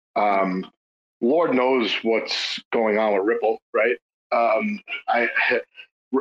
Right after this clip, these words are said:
what, the first cryptocurrency I bought was Ripple, right? That I didn't know what, I didn't know anything. I was just, I, I, li-, I, I bought Ripple because it was under a dollar. Like, I didn't, I didn't know what I was doing.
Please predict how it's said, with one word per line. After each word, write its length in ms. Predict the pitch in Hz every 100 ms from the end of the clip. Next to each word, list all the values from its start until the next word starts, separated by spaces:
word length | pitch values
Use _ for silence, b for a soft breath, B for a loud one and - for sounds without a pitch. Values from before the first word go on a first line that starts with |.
| 139
what, 180 | - 147 135
the 120 | 143
first 540 | - - 170 170 - -
cryptocurrency 680 | 160 160 143 135 123 123 123
I 140 | 110
bought 280 | 113 120 110
was 200 | 110 92
Ripple, 340 | 120 117 78 - _ _ -
right? 220 | 113 117
That 120 | 113 107
I 80 |
didn't 180 | 113 113
know 120 | 113
what, 220 | 107 117 -
I 60 | 117
didn't 140 | 113
know 120 | 104
anything. 480 | 120 135 - 127 120 - _ _ -
I 100 | 101
was 180 | 107 95
just, 380 | 104 - - - _ _ _ -
I, 140 | 143
I, 220 | - 123
li-, 280 | 135 143 - -
I, 140 | 127
I 180 | 147 -
bought 220 | 143 135
Ripple 240 | 135 131
because 300 | 117 110 113
it 80 | 104
was 120 | 107 107
under 240 | 107 101
a 40 |
dollar. 380 | 92 87 85 78 - -
Like, 120 | 107
I 80 | 113
didn't, 160 | 113
I 60 | 113
didn't 160 | 120 113
know 100 | 107
what 100 | 98
I 60 |
was 140 | 92 90
doing. 220 | 98